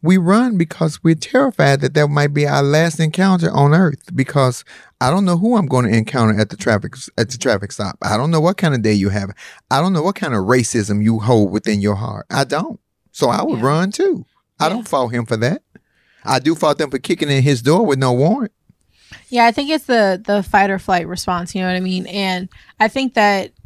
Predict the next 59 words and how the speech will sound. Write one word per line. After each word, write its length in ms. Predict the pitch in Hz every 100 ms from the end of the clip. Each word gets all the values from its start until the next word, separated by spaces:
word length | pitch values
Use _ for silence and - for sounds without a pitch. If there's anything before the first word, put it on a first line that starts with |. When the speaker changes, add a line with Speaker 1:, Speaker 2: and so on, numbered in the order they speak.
| -
Speaker 2:
you 160 | 233
know, 240 | 220 202 185
especially 380 | 208 240 226 226
people 260 | 226 214
who 80 | 202 196
are 120 | 185
not 400 | 185 190 196 - 196
Black, 540 | 214 196 185 196 -
they 140 | 214 208
don't 140 | 208
understand 460 | 196 190 - 196 185
the 40 |
actual 340 | 196 - 190
trauma 480 | 185 - 196 196 196
or 140 | 185 190
fear 360 | - 208 202
that 200 | 180 175
we 100 | 175
have 420 | 185 180 175 170 - - -
when 120 | 208
we 80 | 208
get 160 | 202 202
pulled 320 | - 202 196
over 500 | 190 185 180 175 180 _ _ _
by 280 | 180 202 180
a 80 | 175
police 360 | 214 196 180
officer. 640 | 180 175 202 196 160 - - -
You 100 | 202
know 80 |
what 100 | 190
I 80 | 180
mean? 300 | 185 185 180 - -
And 120 | 190
especially 400 | 214 240 240 233
on 100 | 214
the 80 | 196
heels 260 | 196 202 196
of, 140 | 190
you 80 | 196
just 160 | 202 208
had 160 | 185
Jayland 240 | 202 190 185
Walker 400 | 190 196 196 175
in 80 |
Akron, 300 | 175 180 190
Ohio, 420 | 170 180 196 180 180
who 60 |
was 140 | 165 160
pulled 240 | 202 190
over 180 | 190 175
for 140 | 190
a 40 | 190
broken 300 | 190 190 185
tail 200 | 202 185
light. 200 | 175 175
He 100 | 208
was 140 | 185
shot 320 | - 208 185